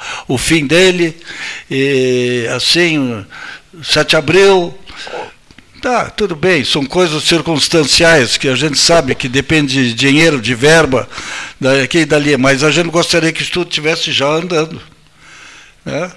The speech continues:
Então, turisticamente, ainda há pouco nós tivemos um assunto com o secretário de Turismo, eu disse, "Olha,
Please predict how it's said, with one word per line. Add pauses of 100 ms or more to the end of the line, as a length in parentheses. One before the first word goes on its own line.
(200)
Então,
turisticamente, (420)
ainda
há
pouco
nós
tivemos
um
assunto
com
o
secretário
de
Turismo,
eu
disse,
"Olha,